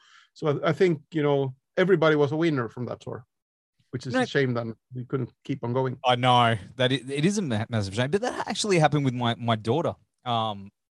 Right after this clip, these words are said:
Speaker 2: you know, she, she was a big Dragon Force fan, and they were touring here with, uh, Judas Priest.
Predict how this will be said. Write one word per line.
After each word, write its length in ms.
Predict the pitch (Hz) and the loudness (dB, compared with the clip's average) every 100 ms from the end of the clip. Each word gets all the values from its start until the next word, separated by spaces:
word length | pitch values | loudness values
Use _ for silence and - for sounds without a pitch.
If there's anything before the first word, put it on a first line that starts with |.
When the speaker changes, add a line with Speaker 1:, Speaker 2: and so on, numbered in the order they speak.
| _ | _
Speaker 2:
you 100 | 110 | -8
know, 100 | 110 110 | -6 -2
she, 400 | - 151 165 160 | 0 0 0 -4
she 180 | - 190 | -4 -2
was 100 | 139 | -2
a 60 | |
big 300 | 110 131 117 | -4 -4 -4
Dragon 360 | 101 110 165 143 | -2 0 2 0
Force 300 | - 95 90 | -6 -8 -8
fan, 420 | - 90 90 101 _ _ _ _ _ _ - | -10 -10 -10 -14 _ _ _ _ _ _ -4
and 420 | 110 107 104 98 _ _ _ | 0 0 -2 -8 _ _ _
they 120 | 123 139 | 0 0
were 100 | 110 _ | -2 _
touring 340 | - 120 113 | 0 2 2
here 220 | 95 110 104 | 0 0 0
with, 320 | 101 95 - | 0 -2 -2
uh, 240 | 104 101 92 | -2 -2 -2
Judas 320 | 117 101 - | -2 -2 -4
Priest. 640 | - 143 113 104 - - | 0 2 2 -4 -10 -14